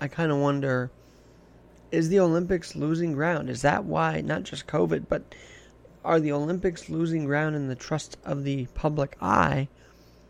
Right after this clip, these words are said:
which is why ratings are down, which is why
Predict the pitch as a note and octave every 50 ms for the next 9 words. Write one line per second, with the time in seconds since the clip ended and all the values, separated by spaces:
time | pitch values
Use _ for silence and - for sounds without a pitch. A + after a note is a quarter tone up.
0 | - - - - - - - - - E3 D#3+ C3 C#3 C#3+ B2 C3 C3 C#3 C#3+ C3+
1 | C3+ C3+ A#2+ C3 C3 C3 C3+ C3+ C3 B2+ B2 B2+ B2 B2+ C3+ D#3 D#3 C#3 B2+ C#3
2 | B2 B2+ A#2+ B2 B2+ C3 B2+ B2 B2 B2 B2+